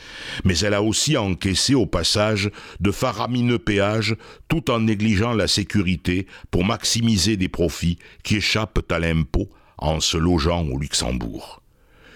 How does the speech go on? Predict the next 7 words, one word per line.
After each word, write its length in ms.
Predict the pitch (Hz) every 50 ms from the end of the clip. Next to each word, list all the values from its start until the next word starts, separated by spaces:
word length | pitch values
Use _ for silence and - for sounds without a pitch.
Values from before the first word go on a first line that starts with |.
| - -
Une 240 | - 110 95 95 95
loi 260 | 92 90 90 98 98
du 140 | 90 80 78
genre. 560 | 69 - 80 69 62 57 53 55 - - - - - - - - - - -
Depuis 400 | 101 101 120 104 - - 180 180
des 140 | 131 117 107
décennies, 680 | 101 120 117 - - 120 123 117 123 127 147 160 -